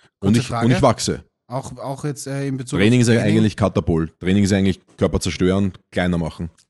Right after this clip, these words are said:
Speaker 2: Ähm,
Speaker 1: In der Ruhe liegt der Aufbau.
Speaker 2: Kann man vereinfacht gesagt, das ist vielleicht eine sehr triviale Aussage, aber
Speaker 1: Wahrscheinlich. Aber wir sind jetzt
Speaker 2: Ach so,
Speaker 1: nicht
Speaker 2: wie
Speaker 1: anders
Speaker 2: alles,
Speaker 1: gewohnt.
Speaker 2: was von mir kommt,
Speaker 1: <laughs>
Speaker 2: ja, wollte ich grad sagen.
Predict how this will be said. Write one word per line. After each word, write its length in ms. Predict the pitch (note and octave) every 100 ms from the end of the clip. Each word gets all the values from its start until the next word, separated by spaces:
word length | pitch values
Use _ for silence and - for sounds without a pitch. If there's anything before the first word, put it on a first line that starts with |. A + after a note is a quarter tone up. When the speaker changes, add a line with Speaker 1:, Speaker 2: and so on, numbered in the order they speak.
| -
Speaker 2:
Ähm, 580 | A#2 A2+ A2 G#2+ G#2 G#2
Speaker 1:
In 60 | F#2+
der 100 | F#2+
Ruhe 440 | G2+ A#2 B2 B2
liegt 280 | G2 G#2+ -
der 80 | A2
Aufbau. 400 | F2 - D#2+ D2+ - - _ _
Speaker 2:
Kann 200 | - C3+
man 460 | E3 E3 E3 E3+ D3+ -
vereinfacht 640 | A#2+ B2+ A#2 C#3+ D3+ C#3
gesagt, 340 | D3 C3+ C3 -
das 80 | -
ist 80 | -
vielleicht 300 | A2+ A2+ A#2+
eine 100 | A2
sehr 220 | - G#2+
triviale 460 | - G2+ F#2+ F#2 D2+
Aussage, 400 | F2 F#2 F#2 F#2
aber 260 | F#2 F#2
Speaker 1:
Wahrscheinlich. 500 | F2+ G2 E2 C#2+ - _ _ - -
Aber 100 | E2
wir 60 | E2
sind 140 | E2
jetzt 140 | E2 F2+
Speaker 2:
Ach 40 |
so, 60 | A#2
Speaker 1:
nicht 80 | A#2
Speaker 2:
wie 40 |
Speaker 1:
anders 60 | A2
Speaker 2:
alles, 140 | A#2+
Speaker 1:
gewohnt. 140 | F#2+ G#2
Speaker 2:
was 40 | -
von 140 | G#2
mir 160 | G#2 G2+
kommt, 300 | A2 A2+ A2
Speaker 1:
<laughs> 0 |
Speaker 2:
ja, 200 | G#2 A2+
wollte 160 | G#2
ich 60 | A2
grad 120 | G2+
sagen. 220 | G#2 A2